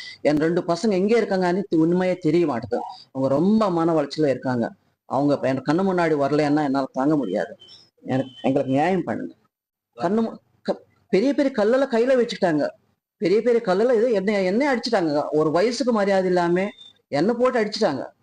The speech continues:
என்னை போட்டு அடிச்சிட்டாங்க, பசங்களை போட்டு அடிச்சிட்டாங்க. அதுக்கப்புறம் தான் என் பையன் அந்த பசங்களை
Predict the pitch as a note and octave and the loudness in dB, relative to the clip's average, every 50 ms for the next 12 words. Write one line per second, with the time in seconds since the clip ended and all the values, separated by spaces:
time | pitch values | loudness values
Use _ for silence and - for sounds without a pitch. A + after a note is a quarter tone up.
0 | _ _ _ _ _ - C#3 E3+ G3+ G3 A3+ A#3 A3+ G#3 F#3+ - F3+ G#3 F#3+ E3+ | _ _ _ _ _ -4 -2 -2 0 0 0 0 0 -2 -4 -2 -2 -2 -2 0
1 | D#3+ E3 D#3+ F#3+ A3 A3+ G3+ A3+ G#3 G3 F3+ E3+ E3+ - - G3 E3 C3+ A2 - | -2 -4 -2 -2 -2 0 0 0 0 0 -2 -2 -4 -4 -2 -2 -2 -2 -4 -6
2 | - _ _ _ _ - D4+ D#4 - - - C#5 - - - G3 - B2+ - - | -8 _ _ _ _ -18 -16 -14 -14 -14 -14 -14 -4 -4 -4 -2 -2 -4 -4 -2
3 | G#3+ A#3 B3+ B3 C4+ C4+ A#3 G3+ G3 F3+ F3 G3 G#3 G3 F3+ E3+ - F3 E3 D#3+ | -2 -2 0 0 0 0 0 0 0 0 0 2 2 0 0 -2 -2 -4 -4 -2
4 | F#3+ F#3 | -2 -4